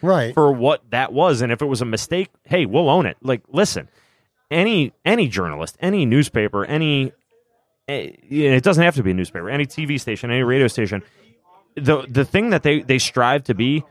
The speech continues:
Speaker 2: is accurate. And if we're not accurate, that, that crushes us, that kills us. And we wanna be accurate, you know? So if there's a mistake,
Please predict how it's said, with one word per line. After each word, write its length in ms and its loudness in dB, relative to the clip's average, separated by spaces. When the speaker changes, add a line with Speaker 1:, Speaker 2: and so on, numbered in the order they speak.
Speaker 2:
is 160 -4
accurate. 540 -4
And 100 2
if 100 0
we're 120 0
not 360 -2
accurate, 500 -2
that, 240 -2
that 180 0
crushes 460 0
us, 160 -12
that 180 -2
kills 340 0
us. 260 -14
And 160 0
we 80 4
wanna 320 2
be 180 -8
accurate, 480 -12
you 120 -2
know? 120 2
So 480 2
if 140 0
there's 200 0
a 40 -2
mistake, 540 -2